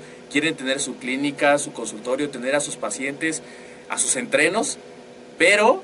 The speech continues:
aquí está el pero, esas habilidades, ese desarrollar habilidades de, de, del ser, pero también aspectos contables, aspectos legales, aspectos de un negocio, eso no se enseña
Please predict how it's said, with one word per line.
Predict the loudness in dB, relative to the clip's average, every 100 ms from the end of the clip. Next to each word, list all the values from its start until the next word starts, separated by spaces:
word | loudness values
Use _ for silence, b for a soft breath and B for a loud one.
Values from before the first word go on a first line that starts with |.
| -8
aquí | -8 -2
está | 0
el | 0
pero, | 2 4 4 0 -6 -20 -20 -20 -20 -20 -20 -6 2
esas | 2 2 0
habilidades, | 0 0 2 4 6 4 2
ese | 0 0 2 0
desarrollar | 0 2 4 4 4 4 6
habilidades | 4 2 2 4 2 0
de, | 0 0 -2 -4
de, | -4 -4 -4 -2 -2 -2 -2 -4 -8 -14 -14 -8
del | -4 0
ser, | 2 2 -2 B B B
pero | -2 0
también | 0 0
aspectos | -2 -2 -4 -6 -8
contables, | -2 2 2 0
aspectos | -6 -8 -6 -8 -6
legales, | -2 -2 -2
aspectos | -6 -6 -4 -2
de |
un | -2
negocio, | -2 0 -2 -2 -6 -10 -20 -20 -20 -20 -2
eso | 0 0
no | -4
se | -4
enseña | -4 -2 0 0